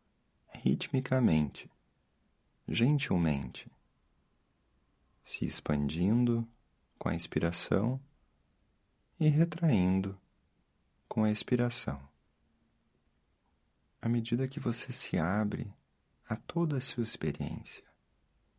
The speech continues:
mental, emocional e física, observando, em particular,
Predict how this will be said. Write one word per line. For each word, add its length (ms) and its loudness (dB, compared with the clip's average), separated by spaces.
mental, 720 -2
emocional 1040 0
e 80 6
física, 640 0
observando, 1000 0
em 120 -2
particular, 800 -2